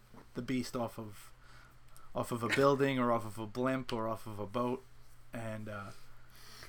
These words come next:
<laughs> as, as morbid as that sounds, it is, like, in the mar-, most cartoonish, like, Looney Tunes sort of way possible.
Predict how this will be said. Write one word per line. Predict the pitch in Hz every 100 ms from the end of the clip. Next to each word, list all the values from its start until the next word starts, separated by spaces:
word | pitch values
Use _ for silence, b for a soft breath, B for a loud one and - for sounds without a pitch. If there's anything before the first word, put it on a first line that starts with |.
| B 415
<laughs> | 294 440 - 403 -
as, | 156 165
as | - 170 147
morbid | 160 175 208 208 196
as | 190 170
that | 170
sounds, | - 185 170 123 117 - - - - - -
it | 160
is, | 156 143
like, | 151 143 135 -
in | 147
the | 143
mar-, | 139 135 135
most | 165 151 135
cartoonish, | - 143 139 - 165 160 156 - - b b b
like, | 135 131 127 - b b -
Looney | 143 160 156
Tunes | - 156 147 139 131 - - -
sort | - 147 135
of | 123
way | 127 135 127
possible. | - 120 117 - 92 101